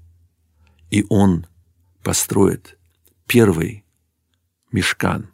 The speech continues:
храм в пустыне. Он будет строителем будущего. Поэтому ни одно посеянное действие, ни один настоящий поступок веры, он не исчезает.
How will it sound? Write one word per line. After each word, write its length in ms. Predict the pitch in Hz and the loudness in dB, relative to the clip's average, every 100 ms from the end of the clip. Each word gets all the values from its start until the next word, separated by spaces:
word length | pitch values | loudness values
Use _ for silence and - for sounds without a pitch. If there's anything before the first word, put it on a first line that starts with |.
| _ | _
храм 320 | - - 90 | -10 -6 -6
в 120 | - - | -6 -10
пустыне. 600 | - - - - - _ _ _ _ _ _ _ _ - 139 | -8 -8 -8 -14 -16 _ _ _ _ _ _ _ _ -2 4
Он 140 | 123 | 6
будет 220 | 92 87 - | 4 0 -2
строителем 560 | - 92 101 - 92 | -2 0 0 -2 -6
будущего. 500 | 95 85 85 - - - - _ _ _ _ _ - | -6 -10 -10 -12 -16 -20 -20 _ _ _ _ _ 0
Поэтому 580 | 135 143 147 143 139 120 - - - - - | 2 4 6 8 6 4 -2 -12 -18 -20 -4
ни 120 | 104 110 | 2 2
одно 520 | 104 135 175 165 90 - - | 2 4 4 4 0 -12 -12
посеянное 840 | - 95 - 135 127 113 104 98 - _ _ _ - - - _ - - - _ _ _ _ _ _ _ _ _ - | -6 -4 2 4 6 6 4 0 -4 _ _ _ -20 -20 -20 _ -20 -20 -20 _ _ _ _ _ _ _ _ _ -18
действие, 760 | 90 117 110 - - 90 82 - _ - | 0 4 4 2 -4 -6 -6 -12 _ -2
ни 40 | 101 | -2
один 220 | 104 123 | 2 2
настоящий 640 | 92 98 90 113 107 - | 0 0 2 2 2 -2
поступок 580 | 92 87 - 107 95 - | -4 -6 -4 -4 -4 -4
веры, 440 | 90 104 87 - _ _ _ _ _ _ | -2 -2 -2 -6 _ _ _ _ _ _
он 160 | 98 87 | -6 -6
не 80 | |
исчезает. 640 | 87 - 85 82 - _ | -4 -6 -6 -8 -14 _